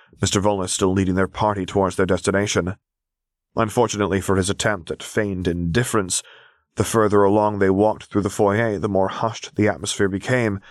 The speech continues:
and a susurration of whispers overtook the previously lively chatter of talking, laughing, and loudly arguing people. "Is it just me, or do we seem to be attracting some attention?" he asked quietly,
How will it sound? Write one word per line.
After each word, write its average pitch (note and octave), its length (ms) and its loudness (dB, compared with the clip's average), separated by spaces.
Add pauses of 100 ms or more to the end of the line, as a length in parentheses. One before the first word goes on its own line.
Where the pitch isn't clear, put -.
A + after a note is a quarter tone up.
(360)
and G2 120 0
a G2+ 40 0
susurration G2+ 560 0
of F#2+ 120 -4
whispers F2+ 480 0
overtook F2 380 -2
the G2 80 -4
previously F#2 520 0
lively F#2 480 0
chatter F2+ 360 -2
of F2+ 120 0
talking, G#2 480 -4
laughing, F#2 560 -4
and F2+ 260 -6
loudly F#2 380 -2
arguing F#2 380 0
people. F#2 420 -2 (720)
"Is B2 140 2
it F#3+ 80 0
just - 220 -2
me, B2 220 0
or A2 120 2
do G#2 100 0
we G2+ 160 2
seem G2+ 300 -2
to F#2+ 40 -2
be F#2 140 2
attracting F2+ 500 -4
some E2+ 200 -2
attention?" F#2 640 -4 (380)
he F2 120 -4
asked - 260 -8
quietly, C#2 480 -6